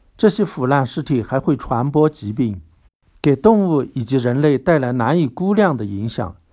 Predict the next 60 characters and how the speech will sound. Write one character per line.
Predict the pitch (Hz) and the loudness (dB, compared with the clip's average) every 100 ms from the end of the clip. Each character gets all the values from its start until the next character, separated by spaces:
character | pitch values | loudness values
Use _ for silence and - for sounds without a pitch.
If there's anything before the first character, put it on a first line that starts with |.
| _ _ - | _ _ -4
也 | 123 | -2
就 | 127 | 0
是 | 135 | -2
说， | 143 139 120 120 _ _ _ _ | -2 0 -2 -4 _ _ _ _
正 | 233 202 | 4 4
是 | 165 | 2
由 | 139 135 | 2 2
于 | 147 | 0
秃 | 147 - 202 | -2 -2 0
鹫 | 202 160 | 2 2
等 | 127 135 | 2 0
鸟 | 147 107 | 0 0
类 | 110 107 101 | -2 -6 -6
及 | - 127 | -6 -4
时 | 156 151 | -2 -4
清 | 147 - 202 | -6 -2 0
理 | 185 123 | 2 -2
了 | 110 | -2
动 | 160 147 | -2 -2
物 | 120 | -4
尸 | - 123 | -6 -6
体， | 123 98 - _ _ _ | -6 -8 -12 _ _ _
才 | - | 2
有 | 156 139 | 4 4
了 | 110 | 0
干 | 101 151 156 | 0 2 2
净 | 151 160 | 0 -4
的 | 110 98 | -4 -4
荒 | - 120 123 | 0 0 0
野。 | 117 87 - _ _ _ _ _ _ _ _ _ - | -4 -8 -14 _ _ _ _ _ _ _ _ _ -4
秃 | 185 180 | 0 4
鹫 | 190 | 4
的 | 147 | 4
食 | 120 139 | 0 2
量 | 165 151 | 2 2
惊 | 123 165 170 | 0 0 0
人， | 127 98 104 _ _ _ | -2 -6 -12 _ _ _
一 | 196 | 0
分 | 170 175 | 4 4
钟 | 170 160 160 | 4 2 0
能 | 143 | -2
吞 | - 175 | -2 0
下 | 165 160 | 2 2
大 | - 160 | 2 4
约 | 147 | 2
一 | 151 208 | 0 -4
公 | 160 165 170 | 0 0 0
斤 | 165 151 | 0 0
肉。 | 151 113 85 _ _ _ _ | 0 -2 -6 _ _ _ _
一 | 175 | -4
群 | 131 139 | 0 -2
秃 | 127 143 | -2 -2
鹫 | 160 135 | 0 0
在 | 156 | 0
很 | 127 135 165 | 0 -2 0
短 | 208 147 | 2 0
的 | 120 | -2
时 | - | -8
间 | 113 120 120 | -4 -2 -2
内 | 107 | -4